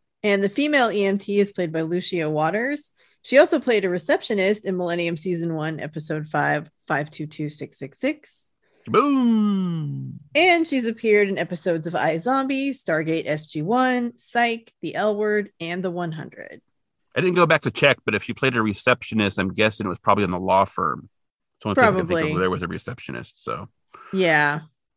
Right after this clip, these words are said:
Speaker 2: Anyway, as I said, Mulder and Scully run to the house and they kick in the door. Scully goes into one of the bedrooms and calls to Mulder to get the E M Ts up there. Elaine is on the bed. She's unconscious. Scully looks at her and notices she has a wound in her chest and it's all kind of bandaged up. Mulder comes in and is like,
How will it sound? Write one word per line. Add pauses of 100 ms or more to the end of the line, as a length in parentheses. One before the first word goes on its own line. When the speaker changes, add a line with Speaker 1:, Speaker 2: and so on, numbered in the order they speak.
(100)
Speaker 2:
Anyway,
as
I
said,
Mulder
and
Scully
run
to
the
house
and
they
kick
in
the
door. (100)
Scully
goes
into
one
of
the
bedrooms
and
calls
to
Mulder
to
get
the
E
M
Ts
up
there. (340)
Elaine
is
on
the
bed. (180)
She's
unconscious. (400)
Scully
looks
at
her (300)
and
notices
she
has
a
wound
in
her
chest
and
it's
all
kind
of
bandaged
up. (480)
Mulder
comes
in
and
is
like,